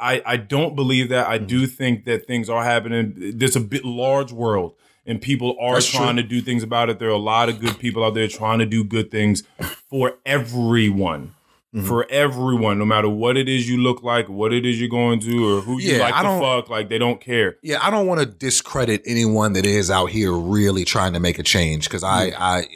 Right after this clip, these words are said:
Speaker 2: I, I totally get that.
Speaker 1: Yeah.
Speaker 2: I'm not trying to discredit
Speaker 1: Yeah.
Speaker 2: anybody in that way.
Speaker 1: But there are also a bunch of other people that don't give a fuck and
Speaker 2: Right.
Speaker 1: aren't doing anything.
Speaker 2: Right.
Speaker 1: Yeah. That's
Speaker 2: Right.
Speaker 1: very true. Especially if it affects their pockets
Speaker 2: Yeah.
Speaker 1: in any way, shape, or form.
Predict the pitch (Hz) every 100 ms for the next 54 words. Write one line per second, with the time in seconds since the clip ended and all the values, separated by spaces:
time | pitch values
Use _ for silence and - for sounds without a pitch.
0 | - - 95 - 98 92 113 101 95 92
1 | 90 85 110 95 95 95 98 87 85 90
2 | - 95 87 82 80 82 82 82 85 80
3 | 85 82 80 - - 147 165 175 160 165
4 | 147 151 143 131 135 123 127 117 113 113
5 | 107 107 98 104 98 - 104 147 156 107
6 | 107 104 104 101 98 98 92 87 - 107
7 | 110 - - 98 85 78 _ _ _ _
8 | - 101 87 104 101 98 - 113 165 143
9 | 139 123 117 113 120 104 120 107 113 95
10 | 104 107 98 98 113 107 104 98 101 92
11 | - 87 78